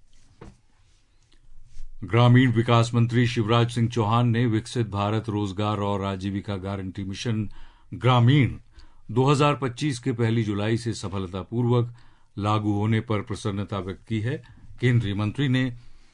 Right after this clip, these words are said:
वीडियो कॉन्फ्रेंसिंग के जरिए इस मिशन के अंतर्गत राज्यों के लिए पच्चीस हजार करोड़ रुपए की सहायता राशि जारी की।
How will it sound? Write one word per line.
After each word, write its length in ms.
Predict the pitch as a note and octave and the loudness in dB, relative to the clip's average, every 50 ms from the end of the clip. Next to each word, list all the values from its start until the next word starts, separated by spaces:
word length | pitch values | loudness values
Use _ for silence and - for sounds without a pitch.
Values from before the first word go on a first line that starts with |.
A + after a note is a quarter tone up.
| _ _ _ _ - - | _ _ _ _ -16 -8
वीडियो 360 | G2 G#2 C#3 C#3 F3 F#3+ F3 | -2 -2 2 6 8 8 8
कॉन्फ्रेंसिंग 640 | F3+ E3 D3+ D3 B2+ - D3 D3 C3 B2 D#3 D3 B2 | 8 6 2 2 2 0 -2 -2 0 0 -2 -2 0
के 100 | C#3 B2 | 0 0
जरिए 340 | G#2 A2+ A#2 A2+ C3 C#3+ D3 | 2 2 2 2 0 0 -2
इस 160 | A#2+ - A#2+ | -4 -2 -2
मिशन 300 | A2+ G#2 - C3+ B2+ B2 | -2 -2 0 -2 -4 -4
के 140 | B2 - A2+ | -2 -2 -4
अंतर्गत 520 | G#2 G2+ - C#3 C#3 C#3 C3 - - - - - - - _ _ - - - | -4 -2 -4 -4 -2 -2 -2 -2 -4 -8 -20 -20 -20 -20 _ _ -16 -10 -4
राज्यों 480 | F#2+ G#2+ B2 B2+ A#2 G2 A2 C3 C3 | 2 4 4 4 4 2 2 0 0
के 100 | A#2 C3 | 2 0
लिए 140 | C3+ B2+ B2+ | 0 -2 -2
पच्चीस 540 | A#2+ - B2 A#2+ A#2+ - - D3 D3 C3 A2+ | 0 2 0 0 0 -2 -4 -4 -2 0 0
हजार 340 | A2+ G#2 G2 A2+ A#2 A#2 A2 | 0 2 2 2 2 2 2
करोड़ 340 | A#2 A2 G#2+ G#2 G#2+ G2+ G2 | 0 -2 -2 -2 -2 -2 -2
रुपए 280 | G#2 G2+ - B2 B2+ | -4 -2 0 0 -2
की 340 | B2 A#2+ A2+ A2 G#2+ G2+ F#2 - - - - - - | 0 0 -2 0 0 -2 -4 -8 -16 -20 -20 -20 -18
सहायता 460 | - - - A#2+ B2 B2 A#2+ A#2+ A2+ G2 | -10 -2 0 2 4 4 4 2 2 -2
राशि 320 | G2 G2+ G2+ - - B2+ | -2 -2 -4 -4 -4 -4
जारी 300 | G#2+ G2+ F#2+ F#2 F#2 F2 | -4 -4 -6 -6 -10 -12
की। 320 | - - C#3+ A#2+ G#2+ - | -8 -4 -4 -4 -4 -6